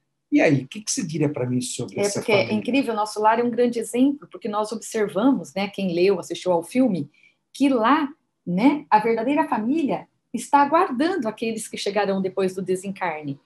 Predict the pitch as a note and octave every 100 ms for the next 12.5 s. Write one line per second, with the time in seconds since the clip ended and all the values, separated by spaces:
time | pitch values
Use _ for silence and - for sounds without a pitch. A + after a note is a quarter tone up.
0 | _ _ A3+ A3 A3 C#4 E4 A4+ - D4
1 | D4+ G4+ _ _ G#3 B3 A#3 G3+ G#3+ B3
2 | - D#4 F4 - _ _ B3+ B3 - D#4+
3 | E4+ G#4 A4 C#4 B3 B3 F3+ E3 - F#3
4 | G#3 G#3+ F#3+ G3 G3+ A#3+ - A#3 A#3 G#3+
5 | G#3+ A3+ B3 E4 B3 F#3+ F#3+ - _ F3
6 | E3+ D3 F3 G3 D3 C#3+ C3+ C3+ - D3
7 | D3 C3+ - F#3+ G3 C3 A2+ A#2 C3+ C#3
8 | - B2 G2+ C3+ G3+ G#3 - A#3 C4+ C4
9 | - - F3+ F3 - A#2+ - B3 B3+ A3+
10 | F3+ E3 D#3+ - - G#3+ A#3 A#3+ A3 G#3
11 | G3 G3 F#3+ F#3+ G3 - F#3 A#3+ E4 C#4+
12 | F#3 E3+ D3+ C3+